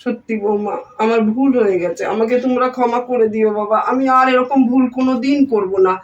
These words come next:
আমি এবারে দেখো, তোমার সাথে কোনো অন্যায় করবো না, তুমি এসো, তোমার সংসার এটা। এক-, আমি যখন বিয়ে করে এসেছিলাম, আমার শাশুড়ি আমার হাতে চাবি দিয়ে বলেছিল, "এই সংসার তোমার",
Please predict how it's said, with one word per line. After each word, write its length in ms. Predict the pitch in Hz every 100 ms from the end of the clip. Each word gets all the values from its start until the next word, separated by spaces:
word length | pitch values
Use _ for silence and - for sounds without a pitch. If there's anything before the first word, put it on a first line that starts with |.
| _ _ _
আমি 340 | 214 233 262
এবারে 240 | 254 262 262
দেখো, 320 | 247 247 320
তোমার 240 | 339 277
সাথে 220 | 285 302 320 -
কোনো 180 | 302 320
অন্যায় 460 | 294 262 247 240 240
করবো 320 | 226 196 196
না, 140 | 196
তুমি 260 | 220 269 294
এসো, 220 | 320 302 302
তোমার 320 | 277 294 339
সংসার 500 | - 262 240 240 202
এটা। 240 | 190 185 170 - _ - _
এক-, 220 | 220 220 220
আমি 180 | 262 302
যখন 320 | 302 302 330
বিয়ে 240 | 277 294 302
করে 160 | 311
এসেছিলাম, 420 | 311 302 302 311 302
আমার 180 | 285
শাশুড়ি 440 | 294 311 302 311 302
আমার 280 | 269 277 294
হাতে 240 | 262 294
চাবি 240 | 277 254 269
দিয়ে 160 | 269 294
বলেছিল, 400 | 262 277 277 277
"এই 140 | 262
সংসার 420 | 269 254 254 262 254
তোমার", 320 | 233 220 202